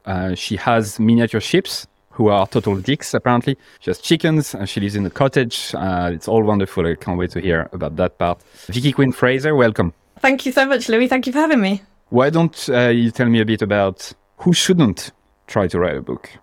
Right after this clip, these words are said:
Speaker 2: I have heard a lot from various places on the internet, people who teach this kind of thing. "A book will lend you an air of credibility." That really, I hate, that really pisses me off. It's like, no, a book is a booster. It's a, it's a foundation.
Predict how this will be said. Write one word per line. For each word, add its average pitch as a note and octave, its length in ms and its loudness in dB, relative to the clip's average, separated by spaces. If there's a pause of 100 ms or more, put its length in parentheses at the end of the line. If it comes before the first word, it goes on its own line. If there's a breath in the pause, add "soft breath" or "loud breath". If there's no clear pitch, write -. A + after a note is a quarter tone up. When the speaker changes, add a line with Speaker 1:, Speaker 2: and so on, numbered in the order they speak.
(560)
Speaker 2:
I E4 640 4
have D4 240 0
heard A3 380 2
a - 100 0
lot G#3 500 0
from G3 460 0
various G3+ 420 0
places F#3 720 -4
on G3+ 120 0
the F3+ 80 0
internet, F3 500 -4
people F#3 240 -4
who F3+ 260 -2 (160)
teach - 300 -8
this - 140 -12
kind E3+ 180 -2
of - 80 -6
thing. G3 220 0 (180 loud breath)
"A - 80 2
book - 300 0
will C#4 100 2
lend A3 300 2
you G#3 100 4
an G3 80 2
air F#3+ 160 2
of F3+ 120 -4
credibility." - 680 -4 (140)
That C#4+ 200 4
really, A#3+ 340 2 (140)
I A#3 80 4
hate, G#3 280 2
that G3 120 4
really A#3 160 0
pisses A3 300 -4
me F#3 80 0
off. D#3 200 -6
It's G#3 200 0
like, A3 240 0
no, G3+ 380 2 (200)
a A#3+ 80 0
book B3+ 340 2
is B3+ 360 2
a G#3+ 120 -2 (220)
booster. A3+ 380 2
It's F3+ 260 -2
a, G3 140 2
it's G3+ 120 -4
a G3+ 40 -10
foundation. G#3+ 580 0